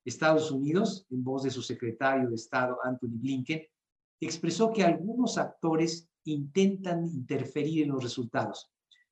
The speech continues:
Por su parte, la Organización de Estados Americanos criticó la extrema judicialización del proceso electoral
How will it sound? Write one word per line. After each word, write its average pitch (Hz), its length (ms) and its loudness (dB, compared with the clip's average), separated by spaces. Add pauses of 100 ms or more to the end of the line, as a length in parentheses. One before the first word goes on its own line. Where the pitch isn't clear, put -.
(140)
Por 147 160 2
su 123 180 -4
parte, 170 540 4
la 135 100 0
Organización 127 540 -2
de 135 60 0
Estados 135 420 0
Americanos 151 720 -2 (340)
criticó 170 520 2
la 208 240 0
extrema 214 580 0
judicialización 160 1300 -2
del 165 200 0
proceso 151 420 -2
electoral 175 600 2